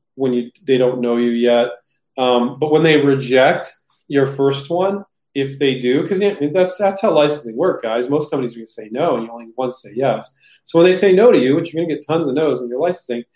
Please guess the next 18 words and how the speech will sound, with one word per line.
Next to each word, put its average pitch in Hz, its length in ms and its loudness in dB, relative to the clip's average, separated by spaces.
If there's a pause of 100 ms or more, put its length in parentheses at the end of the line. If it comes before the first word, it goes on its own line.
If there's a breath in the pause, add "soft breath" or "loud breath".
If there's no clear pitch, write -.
(220 soft breath)
say, 180 120 0
"Hey, 214 360 4 (200)
can 202 180 4
I 202 120 2
send 185 420 -2
some 147 300 -6
more? 147 560 -2 (240)
And 160 80 -6
would 185 140 4
it 190 100 0
be 170 160 0
okay 160 300 0
to 151 100 -2
send 135 340 -8
four 127 220 -4
at 113 100 -6
a - 40 -18
time?" 110 260 -20